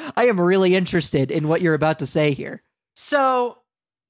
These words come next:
Speaker 2: you know, when, when cern created, was building the Large Hadron Collider, which took several years to do, um, a lot of people had concerns about what could happen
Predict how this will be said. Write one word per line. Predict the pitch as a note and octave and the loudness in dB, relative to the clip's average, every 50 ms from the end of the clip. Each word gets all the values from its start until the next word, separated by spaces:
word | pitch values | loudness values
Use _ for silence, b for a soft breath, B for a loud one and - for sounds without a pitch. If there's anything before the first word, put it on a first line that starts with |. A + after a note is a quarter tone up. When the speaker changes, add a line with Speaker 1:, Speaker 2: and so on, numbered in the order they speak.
| _ - | _ -10
Speaker 2:
you | G3+ C4 C4 | -6 -4 0
know, | B3+ B3 A#3 | 0 0 0
when, | G#3+ A3 A3+ A3 G#3+ G#3 F#3+ - | 0 -2 -2 -4 -4 -6 -10 -8
when | F#3 G3+ G3+ | -6 -6 -6
cern | F#3+ - - - - C#4 C#4+ D4+ D4 C#4+ | -6 -6 -8 -4 -4 -2 -2 -2 -4 -6
created, | - - B3 A#3 A3+ A3+ A3+ A3 A3 G#3+ - | -10 -10 -8 -6 -4 -4 -4 -4 -6 -6 -8
was | F3+ F#3 D#3+ | -10 -12 -10
building | - - G3 G3 F#3+ F#3+ F#3+ F3+ | -8 -8 -8 -6 -6 -6 -6 -6
the | F3 E3+ | -6 -4
Large | E3 E3 D#3 D3+ - | -4 -4 -6 -6 -8
Hadron | E3 D#3 C#3+ D3+ C#3+ C#3 C3 | -10 -10 -8 -8 -8 -8 -8
Collider, | - D3 C#3+ C#3 C3+ C3+ | -8 -8 -8 -8 -8 -10
which | C#3 D3 - - - | -12 -14 -16 -18 -16
took | - - B3+ B3 - | -12 -10 -10 -10 -10
several | - G#3+ G3 E3+ E3 E3 D#3 | -8 -8 -8 -8 -8 -10 -12
years | C#3+ C#3+ D3 C#3+ C#3 - | -12 -12 -12 -14 -14 -18
to | - C3+ | -20 -20
do, | B2 B2+ A#2+ B2 C#3+ F#3+ _ _ _ _ _ _ _ | -18 -16 -16 -16 -18 -20 _ _ _ _ _ _ _
um, | - D#3 D3+ D#3 D3+ D3 C#3+ C#3 C3+ C#3 C#3 _ _ _ _ _ _ _ b b b b _ _ - - | -8 -6 -4 -4 -4 -6 -8 -10 -12 -14 -18 _ _ _ _ _ _ _ b b b b _ _ -8 -6
a | F#3 | -4
lot | F#3 F#3+ F#3+ G3 G#3+ | -2 0 0 0 0
of | A#3 A3+ - | 0 -2 -6
people | - G#3+ G3 - G3 G3 | -10 -14 -12 -10 -10 -10
had | F3+ F#3+ F#3 F#3 F#3 | -8 -6 -8 -8 -8
concerns | - F#3+ E3+ D#3 - - - D3 C#3 C3+ C3 B2+ B2+ B2 - - - _ | -8 -10 -10 -10 -12 -12 -10 -8 -8 -8 -10 -12 -14 -16 -18 -20 -20 _
about | - D3 C#3+ C#3 C#3 C3+ C3 B2+ B2 B2 A#2+ - _ _ _ _ _ _ _ _ _ _ _ - | -16 -16 -14 -12 -12 -10 -10 -10 -10 -12 -12 -16 _ _ _ _ _ _ _ _ _ _ _ -18
what | C#3 C3+ C#3 C3+ | -16 -14 -14 -14
could | - C#3+ - | -14 -18 -16
happen | - C#3+ C#3+ C#3 C3+ - B2+ B2 A#2+ A#2+ - | -12 -10 -10 -10 -10 -10 -12 -14 -14 -16 -20